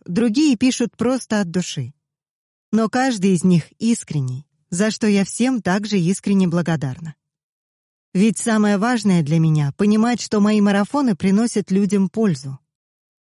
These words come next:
Мне очень хочется опубликовать некоторые наиболее интересные отзывы, которые наглядно дадут вам понять, с какими ожиданиями приходят люди на мои тренинги,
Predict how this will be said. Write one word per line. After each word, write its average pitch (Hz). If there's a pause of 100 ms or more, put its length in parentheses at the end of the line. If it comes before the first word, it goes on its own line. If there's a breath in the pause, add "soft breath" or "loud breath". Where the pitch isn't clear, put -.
(180)
Мне 233
очень 220
хочется 220
опубликовать 202
некоторые 214
наиболее 208
интересные 214
отзывы, 143 (320)
которые 240
наглядно 226
дадут 202
вам 190
понять, 220 (160)
с -
какими 247
ожиданиями 208
приходят 196
люди 233
на 165
мои 185
тренинги, 143